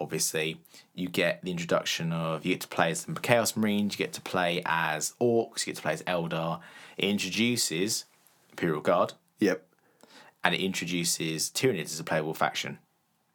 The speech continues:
Speaker 1: Which is
Speaker 2: Oh, it's
Speaker 1: interesting.
Speaker 2: playable?
Speaker 1: Yeah,
Speaker 2: Yeah,
Speaker 1: you can
Speaker 2: that's
Speaker 1: play
Speaker 2: pretty
Speaker 1: through the
Speaker 2: cool.
Speaker 1: campaign as the, as the Nids.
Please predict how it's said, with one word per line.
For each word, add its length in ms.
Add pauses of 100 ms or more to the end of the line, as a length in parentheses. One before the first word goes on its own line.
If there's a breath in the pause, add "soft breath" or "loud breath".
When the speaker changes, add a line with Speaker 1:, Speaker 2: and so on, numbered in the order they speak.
(120)
Speaker 1:
Which 60
is 60
Speaker 2:
Oh, 140
it's 40 (100)
Speaker 1:
interesting. 100
Speaker 2:
playable? 600 (100)
Speaker 1:
Yeah, 200
Speaker 2:
Yeah, 120
Speaker 1:
you 60
can 100
Speaker 2:
that's 120
Speaker 1:
play 100
Speaker 2:
pretty 140
Speaker 1:
through 80
the 60
Speaker 2:
cool. 0
Speaker 1:
campaign 320
as 120
the, 200
as 160
the 60
Nids. 400